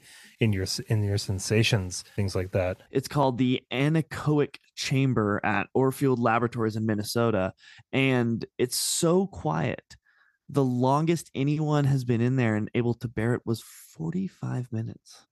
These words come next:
Speaker 2: That's insane. Do you not think that you could be in a room of no sound for longer? Like, forty-five minutes is not very long.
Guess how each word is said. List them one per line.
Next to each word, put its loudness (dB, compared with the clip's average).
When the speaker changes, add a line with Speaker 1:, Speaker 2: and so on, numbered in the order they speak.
Speaker 2:
That's -4
insane. -2
Do -2
you 2
not 0
think 0
that 0
you 4
could 0
be 2
in 4
a 4
room 2
of 0
no 2
sound -2
for 0
longer? 4
Like, 0
forty-five 0
minutes 2
is -2
not -2
very -4
long. -4